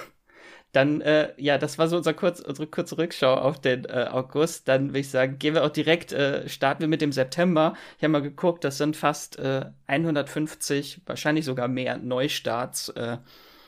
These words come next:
in Deutschland und international. Ähm, sehr, sehr viele Serien und neue Staffeln, vor allem weil in den U S A die Herbstseason losgeht. Das ist ja mal traditionsgemäß im Herbst oder im September, wo dann alle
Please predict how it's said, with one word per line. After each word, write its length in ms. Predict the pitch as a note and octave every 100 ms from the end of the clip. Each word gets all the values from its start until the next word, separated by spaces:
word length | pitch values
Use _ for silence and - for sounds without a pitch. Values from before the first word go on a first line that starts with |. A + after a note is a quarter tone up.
| - _ -
in 520 | B2 A#2+ B2 A#2+ C3 _ -
Deutschland 380 | C3+ C#3+ D3 C#3
und 240 | C#3 D3+
international. 1000 | - C#3+ D3+ C3+ C3+ C3+ B2+ B2 B2 C3 -
Ähm, 320 | A#2 A#2 A2+ _ _ _ _ _ - _ - _
sehr, 360 | - E3 E3+
sehr 180 | D#3 D#3
viele 320 | D3+ D3+ C#3+
Serien 480 | C3+ C#3 D3 C#3 C3
und 180 | A2+ -
neue 220 | B2+ B2+
Staffeln, 500 | C3+ B2+ B2+ C3+ C3+ - -
vor 160 | D#3
allem 160 | C#3 D#3
weil 160 | D3 C3+
in 100 | C#3+
den 180 | B2+
U 80 | B2
S 140 | B2+ -
A 220 | B2 B2
die 400 | A#2+ B2 B2+ - _ _
Herbstseason 1040 | - F3 F#3+ - - - E3 D#3 D#3 D#3
losgeht. 800 | A3+ C3 C#3+ D3 - - C#3 C#3
Das 100 | A2+
ist 20 | -
ja 80 |
mal 100 | A#2+
traditionsgemäß 1700 | A#2+ - B2+ C3 - A#2+ B2+ B2+ - - - - _ B2 B2 B2 C3+ -
im 200 | A#2+ A2+
Herbst 560 | - B2+ C#3 C#3 -
oder 140 | C#3 G#2+
im 120 | A#2+
September, 680 | A#2 - - B2+ B2+ A#2+ A2+
wo 80 | B2+
dann 160 | B2
alle 500 | - D3+ C#3 C3 C3